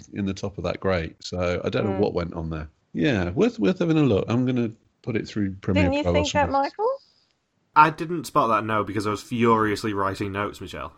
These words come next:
Speaker 3: I've only watched the
Speaker 2: <laughs> Mate, I
Speaker 3: episode
Speaker 2: did,
Speaker 3: once.
Speaker 2: I did. As soon as it happened, I'm thinking, "Oh my God, push it down, push it down. They're just
Speaker 1: Yeah,
Speaker 2: gonna see
Speaker 1: I,
Speaker 2: it."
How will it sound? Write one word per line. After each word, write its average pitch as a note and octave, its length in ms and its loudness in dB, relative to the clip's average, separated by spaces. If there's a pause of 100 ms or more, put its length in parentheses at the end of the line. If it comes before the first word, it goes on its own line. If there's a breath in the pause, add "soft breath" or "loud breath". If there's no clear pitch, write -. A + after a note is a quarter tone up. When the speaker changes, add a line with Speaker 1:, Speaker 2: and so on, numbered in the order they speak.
Speaker 3:
I've A2 140 2
only C3+ 240 6
watched A#2+ 240 4
the - 20 -2
Speaker 2:
<laughs> A2 40 2
Mate, G2+ 120 -2
I G#3 180 4
Speaker 3:
episode A#3+ 140 0
Speaker 2:
did, F#2+ 40 -2
Speaker 3:
once. F3+ 180 0
Speaker 2:
I A3 180 4
did. A3+ 240 -4
As F3 160 -6
soon A#3 280 -4
as G#3+ 140 -4
it F#3+ 80 -4
happened, G3+ 380 -2
I'm F#3 60 -4
thinking, G3 380 -10
"Oh B3 80 -2
my A#3+ 160 0
God, A#3+ 380 2
push C#4+ 240 -2
it - 180 -8
down, A#3 480 0
push - 240 -12
it - 80 -14
down. D4 240 -2
They're - 80 -2
just F4 160 -4
Speaker 1:
Yeah, G#3+ 60 0
Speaker 2:
gonna A#3 180 -2
see - 320 -6
Speaker 1:
I, - 40 -6
Speaker 2:
it." - 80 -14